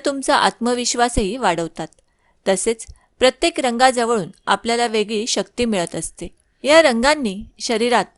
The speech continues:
सकारात्मक ऊर्जा निर्माण होते. मित्रांनो, यावर्षी गुरुवार सात ऑक्टोबर ते शुक्रवार पंधरा ऑक्टोबर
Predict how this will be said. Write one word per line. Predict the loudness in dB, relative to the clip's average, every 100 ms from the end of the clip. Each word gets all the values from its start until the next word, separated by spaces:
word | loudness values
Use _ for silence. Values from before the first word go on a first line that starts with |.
| -8
सकारात्मक | -4 0 2 2 0 -4 -2
ऊर्जा | -2 -2 -4
निर्माण | -2 -2 0 0
होते. | -2 -8 -16 _ _ _ -10
मित्रांनो, | -8 -4 -2 -2 -6 -10 _ _ _ -2
यावर्षी | 4 6 6 4 2 -4 -6 _ -4
गुरुवार | 2 2 2 0 -2 _ _ _ _
सात | -6 4 4 6
ऑक्टोबर | 2 2 0 0 -2 -6 _ _ -6
ते | -4
शुक्रवार | -2 -4 0 2 2 0 -4 _
पंधरा | -4 0 4
ऑक्टोबर | 4 2 0 0 0